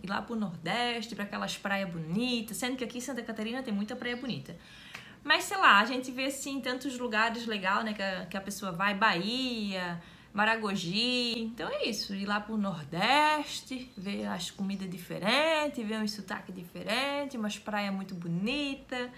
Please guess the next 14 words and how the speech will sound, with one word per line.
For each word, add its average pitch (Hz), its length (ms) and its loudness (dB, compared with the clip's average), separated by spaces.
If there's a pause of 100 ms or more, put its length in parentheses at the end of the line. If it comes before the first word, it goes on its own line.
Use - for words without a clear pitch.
(440)
É 427 100 -6
isso 440 160 -10
aí. 233 300 -2 (1300)
É, 208 300 -2
comenta 226 320 -4
aqui 269 160 -4
embaixo 196 520 4 (120)
se 196 480 -6 (160)
você 190 320 -6
já 202 140 -2
foi 208 240 -4
em 202 60 0
algum 196 240 -2
desses. - 800 -6